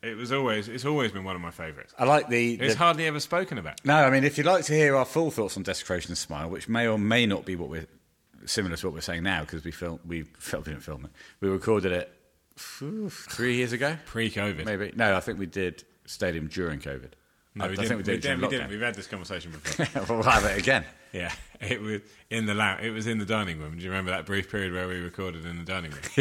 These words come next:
Speaker 2: Yes. Happy
Speaker 1: So,
Speaker 2: days.
Speaker 1: so it was then.
Speaker 2: Happier slash warmer days.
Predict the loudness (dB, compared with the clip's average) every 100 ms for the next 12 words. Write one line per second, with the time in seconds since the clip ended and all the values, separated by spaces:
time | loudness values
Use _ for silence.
0 | 2 0 -2 -6 -8 -8 _ _ -12 -12
1 | -4 -2 0 0 0 -4 -6 -2 2 2
2 | 0 -2 -4 -2 -2 -2 -8 -2 0 2
3 | 4 2 -2 -14 -6 -4 -4 -4 -2 0
4 | -2 -2 -2 -4 -8